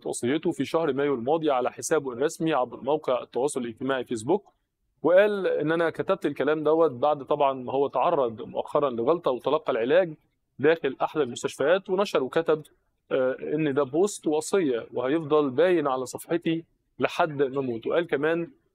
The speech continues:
في، آه، المنشور اللي نشره على صفحته الرسمية على موقع التواصل الاجتماعي فيسبوك الحقيقة اللي كلنا عارفينها ومتأكدين منها، إننا كلنا ربنا كاتب لنا إننا نموت في ميعاد محدد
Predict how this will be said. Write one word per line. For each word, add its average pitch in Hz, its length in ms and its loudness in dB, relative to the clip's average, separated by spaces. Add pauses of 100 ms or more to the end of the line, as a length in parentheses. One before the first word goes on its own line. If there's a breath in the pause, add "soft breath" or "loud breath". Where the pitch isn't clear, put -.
(100)
في، 165 400 0
آه، 135 260 0
المنشور 147 640 2
اللي 123 200 -4
نشره 147 460 2
على 131 200 2
صفحته 151 460 -4
الرسمية 143 440 -2
على 120 160 0
موقع 139 440 0
التواصل 127 380 -2
الاجتماعي 131 380 -2
فيسبوك 135 460 -2 (480)
الحقيقة 185 320 2
اللي 156 100 0
كلنا 156 380 0
عارفينها 160 420 -2
ومتأكدين 131 580 -2
منها، 160 240 0
إننا 160 220 0
كلنا 170 320 0
ربنا 147 440 0 (320)
كاتب 131 220 -2
لنا 151 240 0
إننا 151 220 -2
نموت 190 400 2
في 165 120 -4
ميعاد 143 420 0
محدد 143 440 -4